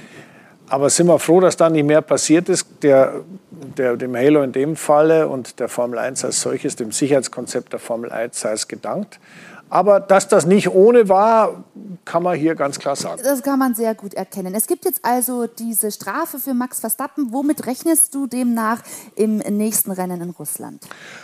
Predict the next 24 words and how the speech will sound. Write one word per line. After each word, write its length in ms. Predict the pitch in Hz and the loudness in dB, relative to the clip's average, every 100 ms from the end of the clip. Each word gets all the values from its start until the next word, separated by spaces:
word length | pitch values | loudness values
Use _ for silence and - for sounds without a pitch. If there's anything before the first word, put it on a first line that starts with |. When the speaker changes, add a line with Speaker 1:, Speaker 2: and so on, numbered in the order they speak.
| - | -18
Speaker 1:
Also 220 | - 175 156 | 0 4 6
Russland 360 | 214 233 196 | 4 2 2
ist 160 | 185 - | 2 2
von 140 | 170 | 2
der 80 | 160 | 0
Charakteristik 760 | - 151 143 147 190 - 170 - | 2 0 2 0 0 -2 -4 0
her 280 | 165 151 | 2 2
zwar 220 | - 151 135 | 0 -4 -2
nicht 360 | 151 180 - | 0 0 -2
wie 140 | 151 139 | 0 2
Monza, 640 | 143 208 220 240 226 - | 2 0 0 -2 -2 -2
aber 320 | 147 170 139 | -2 0 0
auch 260 | 135 180 - | 2 0 0
eine 300 | 156 156 143 | -6 -6 -6
tendenziell 640 | 156 160 156 - 151 139 | -6 -6 -6 -2 -2 -2
eine, 260 | 143 139 127 | -6 -8 -10
äh, 60 | - 135 127 - | -10 -12 -12 -8
Highspeed-Strecke, 960 | 156 185 - 220 190 - 202 202 214 202 - _ - _ | -4 -4 -4 -6 -8 -4 -4 -2 -4 -4 -12 _ -20 _
äh, 180 | - 147 | -2 0
mit 180 | 143 147 | 0 -2
so 120 | 160 | -2
neunzig 500 | 135 143 165 - 135 | 2 2 2 0 -2
Grad 360 | 135 131 196 - | 0 0 0 -4
Kurven. 580 | 208 208 202 214 208 | 2 4 4 -2 -4